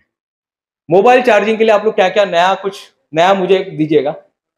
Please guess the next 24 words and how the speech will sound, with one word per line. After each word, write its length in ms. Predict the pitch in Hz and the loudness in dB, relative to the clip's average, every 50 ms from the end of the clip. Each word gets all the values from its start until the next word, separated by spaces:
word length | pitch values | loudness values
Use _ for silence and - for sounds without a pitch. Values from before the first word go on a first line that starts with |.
| _ - _ _ _ _ _ _ _ _ _ - | _ -20 _ _ _ _ _ _ _ _ _ -2
हाँ, 420 | 160 226 269 - - - - - _ | -2 -2 -2 -4 -10 -16 -20 -20 _
Solar 420 | - - 202 196 202 220 226 208 208 | -8 0 2 4 4 4 4 4 4
पे 100 | 220 196 | 4 4
है, 160 | 190 190 190 | 4 4 4
waste, 280 | 175 180 196 202 196 185 165 | 4 2 2 2 0 -4 -2
yes। 480 | 156 170 185 202 196 - - - - - _ _ _ _ _ _ - - | 2 2 4 4 2 0 -4 -8 -16 -18 _ _ _ _ _ _ -12 -2
जैसे 220 | 143 202 220 294 285 | 0 2 4 4 4
मैं 200 | 277 285 277 277 | 4 4 4 4
चल 200 | 254 247 269 254 | 6 6 6 6
रहा 100 | 247 240 | 6 4
हूं 120 | 226 196 | 4 4
अभी, 200 | 165 180 220 254 - - - _ _ _ _ _ - - | 4 2 0 0 -2 -8 -20 _ _ _ _ _ -4 -2
ये 80 | 233 | -2
चलते 360 | 240 - 240 233 233 226 302 | 0 2 2 2 4 2 2
चलते 240 | 311 285 269 269 285 | 4 4 4 4 4
mobile 300 | 262 240 240 254 254 262 | 4 4 4 4 2 2
चार्जिंग 320 | 254 233 220 214 233 240 202 | 2 2 0 0 -2 -4 -2
हो 120 | 190 - | -2 -2
सकता 240 | - 196 - - 147 | -2 -4 -4 -4 -4
है 80 | 123 | -4
क्या? 120 | 120 147 - - _ _ _ _ _ _ _ _ _ - - - _ _ _ _ _ _ _ _ _ _ - | -4 -4 -6 -6 _ _ _ _ _ _ _ _ _ -20 -20 -20 _ _ _ _ _ _ _ _ _ _ -2
हो 100 | 190 233 | 0 0
सकता 260 | 247 220 - 226 220 | 0 0 0 -2 -4
है। 220 | 262 - - - | -4 -4 -10 -20